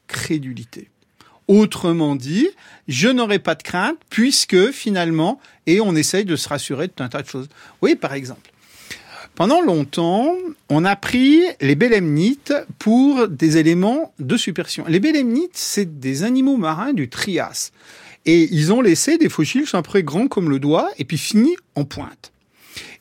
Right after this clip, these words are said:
Et alors, quand on trouvait des bélemnites, ben, qu'est-ce qui se passait ? On disait, « C'est les griffes du diable. Le diable qui a ça. » C'est des balles,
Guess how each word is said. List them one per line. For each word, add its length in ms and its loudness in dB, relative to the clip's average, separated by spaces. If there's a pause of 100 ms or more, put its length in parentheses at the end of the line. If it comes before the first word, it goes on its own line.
Et 140 4
alors, 440 0 (160)
quand 120 4
on 120 4
trouvait 380 2
des 80 -6
bélemnites, 680 -2
ben, 120 -16
qu'est-ce 180 -4
qui 120 -8
se 60 -10
passait ? 240 -8
On 60 0
disait, « 180 -2 (200)
C'est 160 -6
les 60 -6
griffes 280 0
du 80 -2
diable. 400 -2 (160)
Le 100 -20
diable 220 -8
qui 140 -12
a 20 -10
ça. » 120 -10 (260)
C'est 180 2
des 140 2
balles, 400 -2